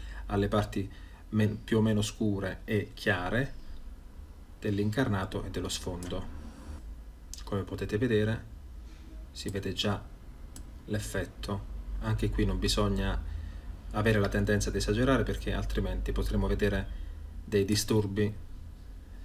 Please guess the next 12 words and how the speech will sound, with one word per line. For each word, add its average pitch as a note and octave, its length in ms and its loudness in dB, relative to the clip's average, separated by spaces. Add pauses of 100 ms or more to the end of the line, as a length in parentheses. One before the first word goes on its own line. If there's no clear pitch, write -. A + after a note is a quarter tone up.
(360)
dell'immagine, G2+ 640 0
per G2+ 100 -2
esempio, F#2+ 380 -4
come G2 120 -2
possiamo - 360 -2
vedere F#2 260 -4
anche F#2 300 -6
qui G2+ 160 -2
nella F2+ 240 -4
zona F2+ 180 -4
del F#2+ 180 -6
collo. F2 440 -4